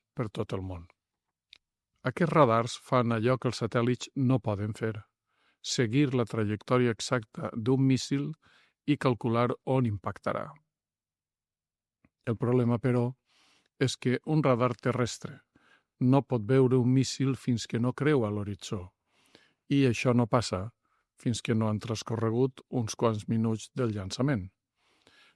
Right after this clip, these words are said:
Tot plegat comporta allò que els estrategs militars anomenen els minuts cecs, un període de temps en què sabem que han disparat alguna cosa,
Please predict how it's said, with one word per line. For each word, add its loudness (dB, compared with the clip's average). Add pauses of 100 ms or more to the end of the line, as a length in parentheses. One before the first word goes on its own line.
(120)
Tot 2
plegat 4
comporta 2
allò 0
que -2
els -4
estrategs -4
militars 0
anomenen 0 (500)
els -4
minuts 2
cecs, -6 (760)
un 4
període 2
de 0
temps 0
en 0
què -4
sabem 0 (300)
que -6
han -6
disparat 0
alguna -2
cosa, -4